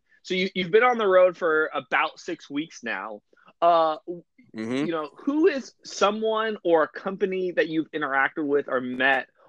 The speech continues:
Speaker 1: while on this West Coast swing that has really impressed you that you kinda want to, uh, give a little shout out to here on the show? Who's someone that we should look into?
Speaker 2: Oh, man. Yeah, so,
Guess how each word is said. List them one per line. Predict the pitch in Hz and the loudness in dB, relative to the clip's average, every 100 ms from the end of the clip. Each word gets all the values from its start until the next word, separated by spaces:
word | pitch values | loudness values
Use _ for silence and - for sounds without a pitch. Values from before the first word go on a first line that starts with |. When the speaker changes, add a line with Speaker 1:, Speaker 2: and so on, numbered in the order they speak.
| _ | _
Speaker 1:
while | 131 131 | 4 4
on | 123 135 127 | 4 -2 -2
this | 123 123 - | -6 -6 -8
West | 127 120 - | -4 -4 -4
Coast | - 123 - | -6 -6 -6
swing | - 208 220 143 127 131 _ _ _ | -2 4 4 4 -2 -8 _ _ _
that | 135 156 143 135 | 4 6 8 6
has | - 156 | 2 -4
really | 135 156 214 214 | -2 -2 0 -2
impressed | 165 _ 151 - - | -6 _ -6 -6 -10
you | 135 | -8
that | 117 | -6
you | 127 127 | -8 -6
kinda | 143 127 | -6 -6
want | 120 117 117 | -6 -6 -8
to, | - 127 123 | -8 -6 -2
uh, | 113 107 - | -2 -2 -2
give | 135 | -4
a | 127 | -2
little | 123 120 | -6 -6
shout | - 120 117 | -4 -2 -2
out | 107 - | -4 -6
to | - 101 104 | -8 -8 -4
here | 117 104 | -2 0
on | |
the | 98 | -2
show? | 98 104 90 - _ _ _ | -8 -6 -8 -12 _ _ _
Who's | 185 | 0
someone | 208 202 | 2 2
that | 190 | 4
we | 160 160 | 4 4
should | 156 | 4
look | 135 - | 2 2
into? | 135 | 0
Speaker 2:
Oh, | 113 113 95 | 2 2 0
man. | 95 107 98 92 104 _ _ _ _ _ _ _ _ _ _ | -6 -10 -10 -12 -20 _ _ _ _ _ _ _ _ _ _
Yeah, | 104 110 120 110 92 | -4 -2 0 0 -4
so, | - 107 104 104 | -8 -4 -4 -6